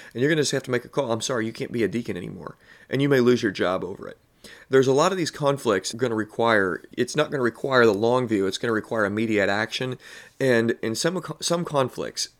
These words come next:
immediate action is going to end up with you having to look for a position elsewhere. But if this person is a Christian,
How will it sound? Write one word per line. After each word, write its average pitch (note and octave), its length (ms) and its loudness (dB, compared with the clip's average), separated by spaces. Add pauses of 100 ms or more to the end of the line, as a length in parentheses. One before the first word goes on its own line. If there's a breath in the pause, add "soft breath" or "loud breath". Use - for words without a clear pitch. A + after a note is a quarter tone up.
(160)
immediate B2 380 2
action A2 340 -2
is G2+ 140 -6
going A2 300 -4
to G2 340 -2 (340 loud breath)
end A#2 240 0
up G2 240 4
with G2+ 220 -4
you G#2+ 460 0
having G#2+ 300 -2
to F#2 60 -8
look G2+ 240 -2
for - 140 -4
a F2+ 60 -4
position G2 420 -4
elsewhere. G2 460 -8 (760 loud breath)
But - 140 8
if - 100 2
this G3 140 0
person D#3 320 -2
is B2+ 120 2
a G#2+ 80 6
Christian, A2 520 -6